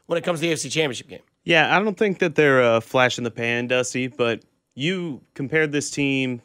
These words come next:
Speaker 2: this Buffalo Bills team, to, like, maybe the twenty fourteen Royals. Another team that we compared to the twenty fourteen Royals was the twenty eighteen Chiefs. And there's a little bit of difference here because, you know, I think that both teams, you can look at it and, like, hey, they took a huge step forward.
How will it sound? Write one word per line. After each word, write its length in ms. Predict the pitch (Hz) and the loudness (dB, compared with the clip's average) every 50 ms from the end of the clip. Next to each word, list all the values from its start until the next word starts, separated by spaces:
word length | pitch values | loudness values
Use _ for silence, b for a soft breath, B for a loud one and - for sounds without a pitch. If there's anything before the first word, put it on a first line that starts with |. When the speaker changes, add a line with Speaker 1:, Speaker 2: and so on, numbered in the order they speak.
| _ _ | _ _
Speaker 2:
this 120 | - 117 | -8 -8
Buffalo 380 | - - 139 131 123 - 123 120 | -4 -2 -2 0 0 0 -2 -2
Bills 280 | 110 120 120 117 110 - | 0 0 -2 -2 -2 -4
team, 220 | - 120 117 113 | -4 -4 -2 -2
to, 60 | 113 | -2
like, 160 | 113 113 107 - - | -4 -4 -4 -6 -4
maybe 220 | 117 117 113 113 | -4 -2 -2 -4
the 100 | 110 110 | -6 -10
twenty 280 | - - - 123 123 117 | -10 -10 -8 -6 -6 -6
fourteen 500 | - - 120 123 110 - 123 123 117 117 | -4 -4 -4 -4 -4 -4 -2 -2 -2 0
Royals. 420 | 113 113 120 127 131 135 131 - _ _ _ _ _ _ _ - | 0 0 0 0 0 -2 -6 -10 _ _ _ _ _ _ _ -6
Another 300 | - 131 139 156 165 190 | -2 2 2 2 2 0
team 300 | 165 - 196 190 185 185 | -2 -2 -2 -2 -2 -2
that 80 | 190 185 | -2 -2
we 100 | 185 190 | -4 -4
compared 340 | 175 190 165 190 196 185 180 | -6 -6 -4 -2 0 0 0
to 60 | 180 | -2
the 60 | 180 | -6
twenty 260 | 170 - 190 185 185 | -6 -4 -4 -4 -4
fourteen 380 | 180 - 185 180 175 196 185 180 | -4 -4 -6 -4 -4 -4 -4 -2
Royals 360 | 180 180 180 185 185 175 - | -2 -2 -2 -2 -4 -6 -6
was 140 | - 123 117 | -8 -8 -6
the 80 | 123 117 | -6 -6
twenty 300 | - - 170 160 151 147 | -4 -4 -2 0 0 0
eighteen 360 | 139 135 - 143 131 120 110 | -2 -2 -2 -4 -4 -4 -4
Chiefs. 480 | - - 113 104 85 73 - - - _ - | -6 -6 -6 -6 -6 -8 -12 -18 -16 _ 0
And 340 | 117 123 127 123 120 117 113 b b b b b b b b b b b b - | 2 4 4 4 2 0 -4 b b b b b b b b b b b b -4
there's 160 | 165 160 143 | -2 0 0
a 60 | 156 | 0
little 140 | 175 202 180 | 0 0 0
bit 120 | 175 175 | 0 0
of 120 | 156 120 117 | 0 0 0
difference 400 | 139 143 143 165 160 156 151 - | 0 0 0 0 -2 -2 -2 -2
here 320 | 160 160 160 170 160 151 _ - | -4 -2 -4 -4 -8 -10 _ -6
because, 420 | 143 127 - 139 120 123 117 - | -4 0 0 0 0 0 -2 -2
you 80 | 127 135 | -2 0
know, 240 | 135 127 123 117 - b b b | 0 0 -2 -4 -8 b b b
I 80 | - 151 | -2 0
think 140 | 160 190 170 | 0 0 0
that 140 | 151 120 107 | -2 -2 -2
both 280 | - 139 143 147 147 - | 0 0 0 0 -2 -4
teams, 460 | - 147 143 147 147 151 131 139 127 | -2 0 0 0 0 -2 -4 -4 -6
you 100 | 127 120 | -4 -2
can 120 | 139 131 123 | -2 -2 -2
look 180 | 143 139 151 | -2 0 2
at 160 | 143 143 139 | 0 0 0
it 40 | 156 143 | -2 -4
and, 100 | 131 120 | -2 -2
like, 180 | 117 113 - | -2 -2 -2
hey, 160 | - 143 139 | 0 0 0
they 140 | 127 113 117 | 0 -2 -4
took 160 | - - 113 | -6 -6 -8
a 60 | 120 117 | -8 -8
huge 340 | - - 170 175 170 151 | -8 -6 -6 -4 -4 -6
step 340 | - - - 170 160 156 _ | -6 -4 -4 -4 -4 -4 _
forward. 500 | - 156 143 143 139 135 139 143 143 147 | -2 0 0 2 2 0 0 -2 -2 -4